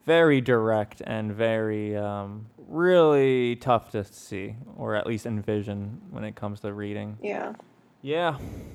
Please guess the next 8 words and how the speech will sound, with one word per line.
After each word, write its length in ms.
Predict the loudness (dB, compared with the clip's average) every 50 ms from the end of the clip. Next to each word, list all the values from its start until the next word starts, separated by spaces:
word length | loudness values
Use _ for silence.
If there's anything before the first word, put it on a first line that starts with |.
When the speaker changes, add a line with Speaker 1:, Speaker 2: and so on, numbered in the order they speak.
| -20 -20 -20 -20 -20 _ _ _ _ _ _ _ -4
Speaker 1:
Yeah, 260 | 0 2 2 4 4
I, 220 | 4 4 4 2 2
I, 300 | 2 2 2 2 2 0
I, 300 | 0 0 0 0 0 0
I 40 | 2
like 260 | 2 0 0 -2 -2
that 240 | -2 -2 0 -2 -4 -8
l-, 140 | -14 -16